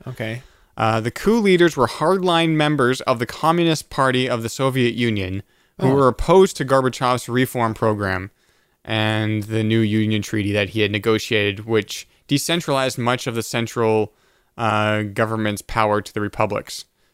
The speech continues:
Speaker 2: So
Speaker 1: Okay.
Speaker 2: I think hardline basically just means someone who is staunchly in their own ideology.
Speaker 1: Okay, okay.
Speaker 2: They've got, it's like a hard line.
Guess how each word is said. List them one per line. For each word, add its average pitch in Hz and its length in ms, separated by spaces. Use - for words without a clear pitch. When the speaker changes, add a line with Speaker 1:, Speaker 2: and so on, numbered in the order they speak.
Speaker 2:
So 127 140
Speaker 1:
Okay. 147 220
Speaker 2:
I 120 100
think 247 160
hardline 175 800
basically 156 580
just 135 240
means 120 340
someone 139 460
who 123 300
is 107 220
staunchly 127 720
in 120 300
their 110 240
own 113 520
ideology. 107 720
Speaker 1:
Okay, 175 500
okay. 131 340
Speaker 2:
They've 117 160
got, 127 280
it's 123 120
like 131 100
a 120 80
hard 135 460
line. 110 580